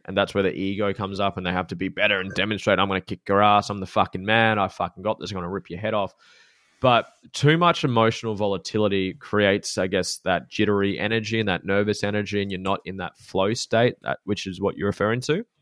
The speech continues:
So, look, I don't honestly deal too much in this realm, but if I was to work with someone with that, I would wanna get them into a gratitude state. And I would ask them,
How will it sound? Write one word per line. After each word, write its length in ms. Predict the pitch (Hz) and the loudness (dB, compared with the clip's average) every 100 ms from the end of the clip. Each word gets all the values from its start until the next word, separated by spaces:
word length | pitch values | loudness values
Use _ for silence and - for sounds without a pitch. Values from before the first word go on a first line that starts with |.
| _ _ _ _ - | _ _ _ _ -10
So, 340 | - 135 131 127 - - - - _ - | 2 4 4 2 -10 -20 -20 -20 _ 0
look, 100 | 151 | 4
I 80 | 147 | 4
don't 220 | 202 240 | 4 2
honestly 340 | 143 147 - 120 | 2 2 2 2
deal 220 | 113 113 | 2 -2
too 240 | - 120 | -4 -4
much 240 | 110 95 98 | -2 -4 -6
in 80 | |
this 240 | 104 90 - | -8 -6 -2
realm, 280 | 98 95 95 | -2 -2 0
but 200 | 95 - _ _ _ _ | -2 -2 _ _ _ _
if 120 | 120 135 | -2 2
I 60 | |
was 140 | 131 123 | 2 2
to 80 | 113 | 2
work 240 | 117 117 | 2 2
with 140 | 110 | -2
someone 380 | 92 - 107 101 | -4 -2 -2 -2
with 160 | 101 104 | -4 2
that, 180 | 113 104 | 2 2
I 100 | 107 | 2
would 120 | 107 | 0
wanna 200 | 113 143 | 0 -2
get 240 | 113 110 | 0 0
them 140 | 110 107 | -2 -8
into 300 | 101 - 104 | -8 -4 -4
a 60 | |
gratitude 880 | 90 101 98 95 98 98 - 98 87 | -4 -2 4 4 4 0 -4 -4 -4
state. 580 | - - - 110 95 90 | -6 -8 0 4 4 2
And 100 | - | 0
I 40 | 107 | 2
would 100 | 113 | 4
ask 440 | 107 110 101 - | 4 4 2 -2
them, 500 | 117 123 101 92 92 | 2 2 2 -2 -10